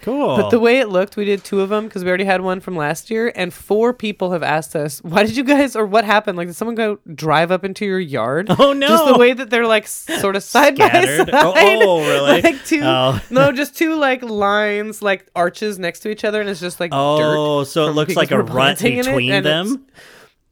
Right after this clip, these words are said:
Speaker 2: Yes,
Speaker 1: Yeah.
Speaker 2: <laughs> and, like, yeah, like,
Speaker 1: <laughs>
Speaker 2: the tires drove through the yard, yeah. Um, so I, I lined those with some river rocks today, and it looks quite cute.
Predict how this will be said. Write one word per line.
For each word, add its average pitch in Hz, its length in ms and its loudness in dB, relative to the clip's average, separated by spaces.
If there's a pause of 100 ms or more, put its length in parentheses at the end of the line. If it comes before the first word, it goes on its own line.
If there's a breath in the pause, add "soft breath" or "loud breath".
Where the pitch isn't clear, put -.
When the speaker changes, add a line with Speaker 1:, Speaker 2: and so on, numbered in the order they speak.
(200)
Speaker 2:
Yes, 226 420 4
Speaker 1:
Yeah. 131 360 0
Speaker 2:
<laughs> 135 60 -2
and, 135 80 0
like, - 420 0
yeah, 165 360 0
like, 139 240 -2
Speaker 1:
<laughs> 135 60 -8
Speaker 2:
the 156 120 -4
tires 151 480 -4
drove 170 380 -6
through 180 160 -6
the 175 120 -8
yard, 147 420 -6
yeah. 139 380 -6 (340 soft breath)
Um, 143 520 -4
so 165 240 -2
I, 147 260 -2 (240 soft breath)
I 170 60 -4
lined 190 320 -2
those 226 180 -2
with 226 80 -8
some 226 220 -10
river 175 240 -6
rocks 160 320 -6
today, 147 240 -8
and 147 100 -12
it 165 60 -16
looks 147 180 -16
quite - 500 -14 (280)
cute. - 480 -14